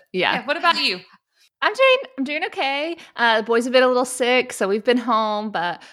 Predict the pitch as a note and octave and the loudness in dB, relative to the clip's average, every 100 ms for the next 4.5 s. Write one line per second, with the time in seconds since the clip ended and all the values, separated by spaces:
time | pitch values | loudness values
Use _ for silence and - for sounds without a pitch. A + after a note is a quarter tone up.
0 | _ - A3 B3 - B3+ C4+ C#4+ D#4+ - | _ -4 -4 -4 2 2 2 -4 -8 -6
1 | A3 G#3 G#3+ A3+ A3+ G#3+ A3 G3+ A#3 A#3+ | -4 -2 -4 -2 -2 -2 -4 -4 -2 -2
2 | - G#3+ A3+ A3+ A#3 A3 A3 B3 C#4 G#3+ | -4 -2 0 0 0 2 4 4 2 2
3 | F3 E3+ G3 G3 F3+ F#3 F#3 F#3+ - F3+ | 2 2 0 2 2 2 -2 -4 0 -2
4 | F#3 F#3 F3+ F3+ F3+ | 0 2 4 4 -2